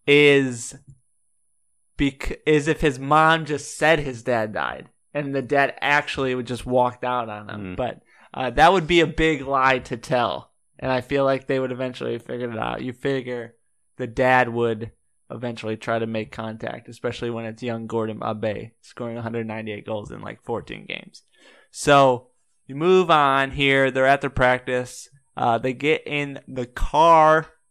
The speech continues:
Speaker 1: Carp slashes Bombay's phone line with a skate blade. I think,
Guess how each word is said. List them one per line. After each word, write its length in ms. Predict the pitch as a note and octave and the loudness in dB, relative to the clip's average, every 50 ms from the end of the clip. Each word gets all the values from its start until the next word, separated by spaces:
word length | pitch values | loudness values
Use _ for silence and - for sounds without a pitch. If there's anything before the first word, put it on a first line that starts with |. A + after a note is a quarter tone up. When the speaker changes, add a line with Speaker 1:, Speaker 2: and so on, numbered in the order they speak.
| _ _ _ _ _ _ _ _ _ _ _ _ _ _ - | _ _ _ _ _ _ _ _ _ _ _ _ _ _ -12
Speaker 1:
Carp 360 | - - D3+ D#3 E3 E3 E3 - | -2 2 4 6 6 4 2 -2
slashes 580 | - - - D3 C3+ C3+ D3 - - D3+ C#3 | -6 -4 0 2 2 2 2 0 -4 -8 -4
Bombay's 520 | C#3 D3 C#3 C#3 C3+ C3 C#3+ C3+ C3+ C3 - | -2 0 0 0 -2 -2 -4 -2 -4 -4 -6
phone 360 | _ - C3 C3+ C#3+ C#3+ C#3 | _ -2 -2 -2 -2 -4 -6
line 200 | C3+ C3 B2+ B2 | -6 -6 -6 -8
with 140 | A#2+ A2+ A#2 | -10 -10 -10
a 80 | A2+ | -10
skate 420 | - - - - B2 B2+ D3 D3 - | -12 -12 -12 -6 -4 -4 -4 -4 -4
blade. 260 | A2+ G2+ F#2+ - - | -6 -6 -6 -6 -8
I 100 | - A2+ | -12 -12
think, 260 | A2+ A2+ A#2 A#2 | -14 -14 -16 -16